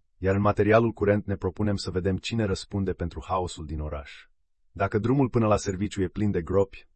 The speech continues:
autobuzul întârzie sau iluminatul public nu funcționează, prima reacție e să dai vina pe primar. Dar ce ține cu adevărat de atribuțiile lui și ce scapă din puterea sa? Cine este și ce face primarul?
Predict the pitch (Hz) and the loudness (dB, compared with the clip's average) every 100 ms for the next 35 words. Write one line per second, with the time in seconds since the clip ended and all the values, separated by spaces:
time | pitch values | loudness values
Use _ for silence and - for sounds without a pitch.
0 | _ - 85 90 87 98 95 85 101 98 | _ -8 -6 -4 -4 -2 -2 -4 -4 -4
1 | 90 92 87 85 85 85 87 87 90 85 | -2 -2 -4 -4 -4 -4 -2 -2 -4 -8
2 | 98 87 78 90 - 82 82 85 90 87 | -8 -8 -6 -6 -8 -8 -6 -2 -2 -4
3 | 87 - _ _ _ - 120 104 95 95 | -8 -10 _ _ _ 0 4 6 6 4
4 | - 95 85 - 78 92 80 90 82 80 | -2 -4 -4 -4 0 0 0 -4 -4 -8
5 | 78 76 73 - _ _ _ _ _ _ | -6 -8 -8 -14 _ _ _ _ _ _
6 | - - 90 139 - 139 123 104 98 87 | -12 -6 -4 -2 -2 -2 2 2 2 2
7 | 95 90 87 - 85 95 - 85 78 87 | 2 2 -2 -4 -8 -8 -6 -6 -4 -4
8 | 90 - _ - - - - - - 101 | -6 -10 _ -20 -16 -8 -4 -4 -4 -4
9 | 85 82 - - 82 80 - 71 - _ | -4 -6 -8 -6 -6 -6 -10 -16 -16 _
10 | _ _ _ _ _ _ _ _ _ - | _ _ _ _ _ _ _ _ _ -4
11 | 147 127 107 - 87 78 - _ - - | 0 2 2 0 -4 -6 -8 _ -16 -6
12 | 110 - - 90 - 85 82 76 69 | -4 -2 -2 -4 -6 -4 -4 -6 -12